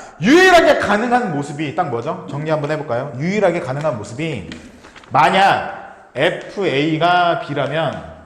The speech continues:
에프비가 C로 가야 되고요. 에프씨는 다시 A로 가야 되는 완벽한 사이클이 형성이 돼야 돼.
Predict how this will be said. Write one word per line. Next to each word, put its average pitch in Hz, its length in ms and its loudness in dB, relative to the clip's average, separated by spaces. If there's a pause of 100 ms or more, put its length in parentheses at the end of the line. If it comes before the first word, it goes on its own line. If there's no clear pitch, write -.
(1080)
에프비가 180 960 -2
C로 247 320 -2
가야 139 220 -2
되고요. 135 360 -4 (580)
에프씨는 220 800 -2 (440)
다시 208 400 2
A로 185 500 4
가야 147 240 2
되는 143 500 -2 (320)
완벽한 180 580 -2
사이클이 214 520 -2
형성이 175 320 -6
돼야 98 180 -10
돼. 82 100 -16